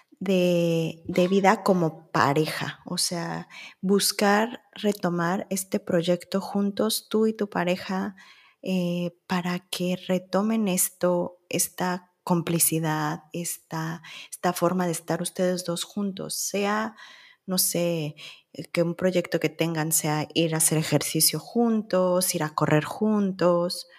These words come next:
o, em, o puede ser que si les gusta leer, escuchen un audiolibro, lean un libro y después lo retomen. Como buscar estos espacios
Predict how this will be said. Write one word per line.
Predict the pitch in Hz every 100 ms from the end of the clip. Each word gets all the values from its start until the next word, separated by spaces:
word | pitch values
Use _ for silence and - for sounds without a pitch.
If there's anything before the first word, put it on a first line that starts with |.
| - - - -
o, | 185 180 175 175 175 180 - - - -
em, | 165 170 165 160 160 160 160 160 165 160 - _ _ _ _ _ _ _ - _
o | - 185 185 180
puede | 185 185 180
ser | - 180 175 175
que | 175 175 170 165 165 170 - _
si | - 196
les | 175 160
gusta | - 170 - 170
leer, | 165 156 165 165 160
escuchen | 160 - 165 - 156
un | 156
audiolibro, | 147 151 139 147 196 214 185 175
lean | 165 156 151 147
un | 147
libro | 165 214 196 190
y |
después | 156 - - 156
lo | 156
retomen. | - - - 202 202 196 185 180 180 - - - -
Como | - 202 196 190 190 - -
buscar | 208 220 - 240
estos | 269 - 285 285
espacios | 170 - - 202 202 - 175 175 269 -